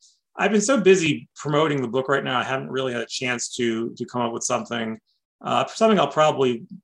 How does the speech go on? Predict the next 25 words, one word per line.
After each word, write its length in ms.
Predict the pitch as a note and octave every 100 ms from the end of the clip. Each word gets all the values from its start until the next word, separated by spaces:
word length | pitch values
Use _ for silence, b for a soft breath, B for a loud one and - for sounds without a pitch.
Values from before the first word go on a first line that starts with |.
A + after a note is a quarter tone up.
| - A3+
in 80 |
a 40 | G3+
few 180 | F#3+ C#3
months, 260 | A#2+ A2
I'll 80 | A#2+
start 300 | - B2+ A#2
thinking 240 | B2+ A2
more 120 | A#2+ A2
seriously 400 | - A2+ G#2+ A#2+
about 200 | A2+ G#2+
another 260 | A2+ A2
book. 240 | G#2 A2 -
But 100 | A#2+
this, 180 | F3 -
this 140 | A3+
book 140 | G#3+
was 140 | C#3+ A2+
a, 60 |
was 260 | A2+ - A2+
a 60 | A2+
lot 340 | A#2 B2 A#2+
of 80 | A2+
work, 300 | A2 A2 -
as 120 | G#2
you, 80 | G#2+